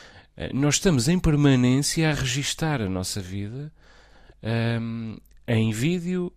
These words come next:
em fotografia, e um dia nós vamos perceber que exageramos, e eu falo por mim, porque eu próprio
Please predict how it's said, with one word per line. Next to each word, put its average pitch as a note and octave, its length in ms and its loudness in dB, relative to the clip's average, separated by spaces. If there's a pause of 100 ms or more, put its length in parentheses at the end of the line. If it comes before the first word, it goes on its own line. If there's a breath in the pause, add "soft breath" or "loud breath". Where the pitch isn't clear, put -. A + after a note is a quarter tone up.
em G#2+ 140 -2
fotografia, C#3 960 -4 (520 loud breath)
e G#3 140 2
um A3+ 60 6
dia G3 180 2
nós G3 180 0
vamos F#3+ 200 -2
perceber F3 340 -2
que F3 100 -6
exageramos, E3 580 -2
e - 40 0
eu G#3+ 60 2
falo A3+ 240 -2
por F#3 160 -6
mim, F3+ 200 -4
porque C#3 340 -4
eu G#3+ 60 -4
próprio C3+ 640 -6